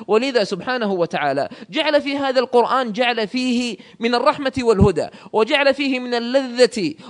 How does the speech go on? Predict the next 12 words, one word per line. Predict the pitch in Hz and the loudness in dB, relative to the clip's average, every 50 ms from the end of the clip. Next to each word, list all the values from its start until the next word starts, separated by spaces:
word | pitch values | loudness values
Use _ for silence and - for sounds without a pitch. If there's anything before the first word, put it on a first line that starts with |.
| - | -4
والطعم | - 214 233 226 233 - 302 294 285 302 277 240 175 - | -2 0 0 0 0 -2 -2 0 0 0 -2 -4 -6 -4
ما | 220 247 240 | -2 0 0
يدركه | 233 233 208 226 233 226 - 226 220 208 202 | 0 -2 -4 -6 -6 -2 0 2 2 2 2
كل | 202 - 277 254 240 233 220 | 0 -4 -6 -4 -2 -2 -2
من | 214 208 - | -2 -2 -4
أقبل | 214 - 202 185 180 175 | -6 -6 -6 -6 -4 -2
على | 160 165 165 160 | -2 0 0 0
هذا | 175 185 160 160 | 0 0 0 0
القرآن. | 151 147 - 156 151 147 147 131 | 0 -2 0 -2 -2 -2 -2 -4
سبحان | 127 - 170 151 - - 208 185 170 | -6 -8 -10 -8 -4 -2 -2 -2 0
الله، | 160 175 190 190 | -2 -2 -2 -2
عجبا | 196 208 277 285 240 285 262 262 240 190 147 | -2 -2 -2 -2 0 0 0 0 0 -2 -2